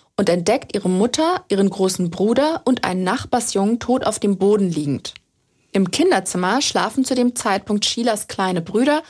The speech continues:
und der zwölf Jahre alte Justin Easton vom Haus gegenüber. Die haben aber nichts von den Morden mitbekommen.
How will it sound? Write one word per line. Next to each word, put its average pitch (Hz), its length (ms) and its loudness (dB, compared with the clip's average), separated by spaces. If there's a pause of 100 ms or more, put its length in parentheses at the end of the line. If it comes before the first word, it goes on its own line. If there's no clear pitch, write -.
(260)
und 226 140 0
der 254 100 2
zwölf 208 460 0
Jahre 233 420 0
alte 208 280 0
Justin 190 520 -2
Easton 220 500 -2
vom 208 220 0
Haus 196 260 0
gegenüber. 214 600 0 (720)
Die 294 240 4
haben 226 180 0
aber 196 140 0
nichts 214 400 0
von 214 160 0
den 196 120 2
Morden 202 300 2
mitbekommen. 233 560 -2